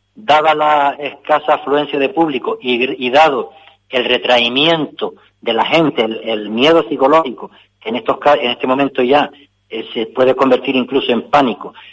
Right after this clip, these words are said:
a gastar cada uno lo poco que tenga en cosas que no sean elementales,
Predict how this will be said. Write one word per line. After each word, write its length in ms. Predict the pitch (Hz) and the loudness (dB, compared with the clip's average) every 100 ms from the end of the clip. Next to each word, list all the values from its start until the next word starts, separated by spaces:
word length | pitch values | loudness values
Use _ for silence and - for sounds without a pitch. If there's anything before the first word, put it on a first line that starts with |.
| _ | _
a 120 | - 139 | 0 2
gastar 380 | 143 - 170 | 2 2 2
cada 240 | 170 170 160 | 4 4 4
uno 180 | 165 151 | 4 2
lo 120 | 147 | 2
poco 220 | 151 151 | 0 -2
que 80 | 143 | -2
tenga 380 | 143 135 117 - _ _ - | -2 -2 -4 -12 _ _ -10
en 160 | 131 | -8
cosas 280 | 120 151 147 | -2 -2 -2
que 100 | - | 0
no 100 | 139 | -2
sean 400 | 131 131 120 113 - _ _ - | 0 0 0 -2 -10 _ _ -6
elementales, 760 | 123 117 113 113 127 147 165 | 0 0 0 2 2 2 0